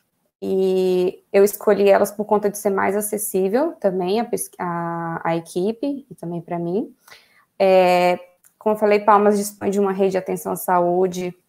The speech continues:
com cobertura praticamente de cem por cento. Com trinta e quatro centros de saúde da comunidade distribuídos em,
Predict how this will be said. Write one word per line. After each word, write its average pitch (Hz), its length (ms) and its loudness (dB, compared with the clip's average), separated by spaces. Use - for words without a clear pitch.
com - 180 -20
cobertura 175 440 -4
praticamente 185 680 -4
de 180 80 -10
cem 175 220 -12
por 190 180 -10
cento. 277 560 -2
Com 180 140 -4
trinta 214 260 0
e 208 40 -2
quatro 185 260 0
centros 185 200 -6
de - 40 -14
saúde 175 580 -6
da 175 200 -6
comunidade 165 480 -4
distribuídos 170 580 -8
em, 170 260 -6